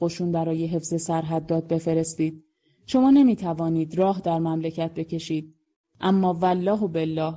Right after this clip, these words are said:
به سی جزو کلام الله، شما آنقدر قدرت دارید شیخ محمود امامزاده جعفری را از ورامین به تهران بخواهید. شما آنقدر قوت دارید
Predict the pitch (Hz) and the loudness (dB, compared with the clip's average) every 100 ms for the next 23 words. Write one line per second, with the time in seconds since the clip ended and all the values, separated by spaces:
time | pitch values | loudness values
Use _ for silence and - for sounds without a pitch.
0 | - 175 170 180 160 214 196 180 175 160 | -4 -4 -2 -2 2 2 2 -2 -2 -2
1 | 165 165 165 165 185 175 - _ - 226 | 0 0 0 0 0 0 -6 _ -2 4
2 | 247 254 254 254 269 - 214 196 233 220 | 4 4 2 2 -2 0 0 2 0 2
3 | 220 240 233 180 - _ _ - 208 208 | 2 4 2 -2 -6 _ _ 0 2 2
4 | 208 190 185 208 208 - 190 180 175 175 | 0 -2 0 -2 -2 -2 0 0 0 -2
5 | 175 170 175 170 170 175 190 185 185 - | -2 0 0 0 -2 0 0 0 -2 -14
6 | _ 185 185 185 196 196 208 233 220 208 | _ -2 0 2 2 2 2 2 0 -2
7 | 185 190 202 202 - 165 165 160 156 _ | -2 -2 0 -2 -2 -2 0 -2 -6 _
8 | _ _ _ - 208 214 214 220 233 240 | _ _ _ 0 2 2 2 2 2 0
9 | 202 202 190 208 180 196 202 175 165 | 0 0 2 0 2 4 4 0 -2